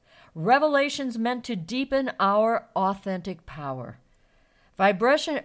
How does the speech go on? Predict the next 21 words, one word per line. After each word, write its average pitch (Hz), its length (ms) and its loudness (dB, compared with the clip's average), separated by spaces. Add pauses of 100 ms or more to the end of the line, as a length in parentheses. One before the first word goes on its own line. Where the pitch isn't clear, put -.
vibrational 226 920 0
energy 226 480 -2
is 214 140 -6
fluid, 175 480 -6 (380)
stoked 269 580 0
when 220 160 -4
a 190 80 -2
human 254 480 -6
is 170 220 -8
engorged 208 720 -2
with 247 300 -6
energy 185 560 -6
and 170 200 -6
fueled 247 460 -8
by 233 220 2
purpose 196 540 -8
through 175 240 -12
emotional 175 840 -4
experiences. 139 1120 -10 (500)
Timing 226 600 0
matters, 165 680 -2